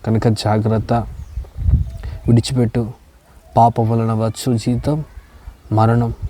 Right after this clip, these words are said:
పాపం వలన ఏమొస్తుందంటే రోగం, వ్యాధి కలుగుతుంది. పాపం వలన ఏమొస్తుందంటే దురాత్మలు, దయ్యాలు పట్టుకుంటాయి, నీ జీవితాన్ని మొత్తం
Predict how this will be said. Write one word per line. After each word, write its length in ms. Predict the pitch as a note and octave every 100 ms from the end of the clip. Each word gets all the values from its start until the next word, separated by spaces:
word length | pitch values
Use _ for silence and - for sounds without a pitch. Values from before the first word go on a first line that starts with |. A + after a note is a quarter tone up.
| -
పాపం 320 | A#2 B2+ A#2+
వలన 260 | A#2 A#2 A#2
ఏమొస్తుందంటే 880 | B2 A#2+ - A#2+ A2+ G#2+ A2 G2 - _ _ _ _ _ -
రోగం, 460 | A2+ B2 A#2 G#2+ G#2 -
వ్యాధి 400 | A2 A2+ A#2+ B2
కలుగుతుంది. 680 | A2+ A2 A2 - G#2+ G#2 - _ _ _ _ _ -
పాపం 320 | A#2 A#2+ A#2+
వలన 260 | A2+ A#2 A2+
ఏమొస్తుందంటే 840 | A#2 A#2 A2 - A2+ G#2+ A2 G#2 G2+ _ _ _ - - -
దురాత్మలు, 540 | A#2+ A#2 - A2+ A2 - -
దయ్యాలు 400 | A#2 A#2 A#2 A#2
పట్టుకుంటాయి, 680 | A2 A2 G#2 - A2 A2 G2+ - _ _ _ _ _ -
నీ 60 | A2
జీవితాన్ని 560 | - C3 B2 B2 A#2+ A#2
మొత్తం 480 | A2+ A2+ A2+ G#2